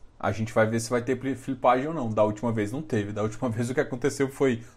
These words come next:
no dia da flipagem, subiu um ou dois por cento. Enfim, é um detalhe que a gente só vai ver. Última coisa,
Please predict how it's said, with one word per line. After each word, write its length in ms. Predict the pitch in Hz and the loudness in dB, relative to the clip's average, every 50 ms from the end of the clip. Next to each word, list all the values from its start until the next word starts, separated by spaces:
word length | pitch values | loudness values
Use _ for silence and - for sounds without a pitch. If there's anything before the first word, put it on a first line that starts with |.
| - - | -4 0
no 160 | 123 131 117 | 2 2 2
dia 200 | 113 117 120 120 | 4 4 4 4
da 140 | 127 139 - | 4 2 2
flipagem, 560 | - - 131 - - 117 117 120 120 131 123 | 2 -2 -2 2 4 6 6 6 4 0 -4
subiu 580 | - - 135 120 117 117 123 117 117 107 92 - - | -6 -6 -4 0 0 0 2 0 -2 -4 -6 -8 -10
um 200 | 92 123 123 135 | -8 -4 -2 0
ou 100 | 143 143 | 0 0
dois 220 | 127 123 127 - | 0 0 -2 -2
por 160 | - - 143 | -6 -8 -12
cento. 400 | - - - - - - - - - - - - - - - - - - - - - - - - - | -12 -12 -12 -14 -14 -16 -18 -20 -20 -20 -20 -20 -20 -20 -20 -20 -20 -20 -18 -18 -20 -20 -18 -6 -4
Enfim, 400 | 135 127 120 - 123 107 92 - - - - - - - - - | -4 -4 -2 -2 -4 -4 -4 -6 -12 -20 -20 -20 -20 -20 -10 -4
é 360 | - 110 110 110 110 117 120 | 0 2 4 6 6 4 4
um 120 | 120 123 | 2 2
detalhe 380 | 120 127 127 - 143 123 123 120 | 2 0 2 4 4 4 4 2
que 80 | - | 0
a 40 | 139 | -6
gente 180 | 123 135 131 - | -6 -6 -6 -6
só 80 | 135 | -2
vai 180 | 123 131 127 123 | 0 0 0 0
ver. 260 | 123 120 101 80 - - - - - - - - - - - - - - - - - - - - | 0 -2 -4 -4 -6 -12 -20 -20 -20 -20 -20 -20 -20 -20 -20 -20 -20 -20 -20 -20 -20 -20 -6 0
Última 340 | - 156 156 - 220 214 226 | 2 4 4 6 8 8 10
coisa, 600 | 214 240 220 226 233 220 233 247 247 233 226 - | 12 12 12 12 12 12 12 8 6 4 0 -4